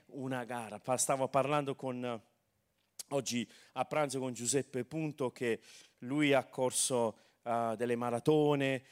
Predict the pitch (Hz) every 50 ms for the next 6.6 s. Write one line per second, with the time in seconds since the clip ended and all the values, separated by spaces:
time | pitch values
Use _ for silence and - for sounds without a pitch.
0 | - - _ 120 110 - - 123 113 - - 123 - - 131 135 147 147 143 139
1 | 139 139 139 139 139 131 127 117 - - 117 110 - 131 - - 143 131 - 143
2 | 131 - 143 120 127 123 - - - 127 110 117 135 139 139 127 117 113 110 110
3 | - - - 135 139 143 127 117 113 131 151 147 123 - - - - _ _ -
4 | - 131 123 123 117 - - 135 123 - - 165 147 127 120 117 - - 135 127
5 | - - - 147 127 139 156 151 131 127 117 117 113 - 123 - - - 120 110
6 | 120 113 - - 147 143 127 - - - 127 110